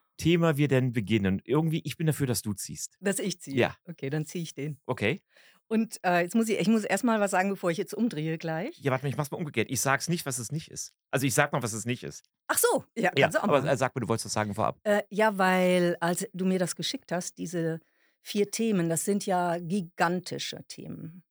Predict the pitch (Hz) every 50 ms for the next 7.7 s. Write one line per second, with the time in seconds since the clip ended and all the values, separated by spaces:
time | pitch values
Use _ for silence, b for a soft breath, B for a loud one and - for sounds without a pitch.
0 | _ - 151 151 156 147 143 151 151 160 170 175 160 170 170 - - - 170 180
1 | 185 185 185 - - 143 - - - 165 160 156 160 160 - 160 160 160 156 160
2 | 165 160 170 165 - - 151 147 156 B B B B B B B B B B B
3 | B B - 165 175 156 170 170 175 156 - 165 151 156 165 - - - 233 254
4 | 202 196 220 202 170 175 170 180 170 165 - - - 196 196 165 208 196 147 -
5 | 196 185 190 175 156 165 175 - - 175 156 156 156 156 156 151 147 165 156 -
6 | - 185 220 208 233 208 156 - 185 190 185 - 151 156 175 185 - - 175 156
7 | 151 156 160 135 139 139 139 143 147 143 147 147 151 160